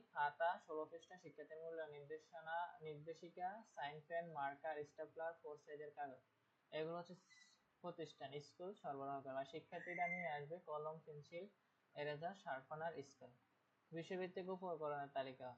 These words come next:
ষষ্ঠ থেকে নবম সকল শ্রেণীর শিক্ষার্থী পাঠ্য বই নিয়ে আসবে। গণিত,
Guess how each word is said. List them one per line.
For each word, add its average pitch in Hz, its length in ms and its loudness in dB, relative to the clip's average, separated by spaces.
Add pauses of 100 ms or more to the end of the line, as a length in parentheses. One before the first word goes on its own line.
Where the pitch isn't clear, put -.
(120)
ষষ্ঠ 156 200 0
থেকে 175 280 -2
নবম 170 400 6 (420)
সকল 165 260 4
শ্রেণীর 180 220 -6
শিক্ষার্থী 165 360 -8
পাঠ্য 165 300 0
বই 156 180 -4
নিয়ে 165 200 -2
আসবে। 151 320 0 (580)
গণিত, 170 400 2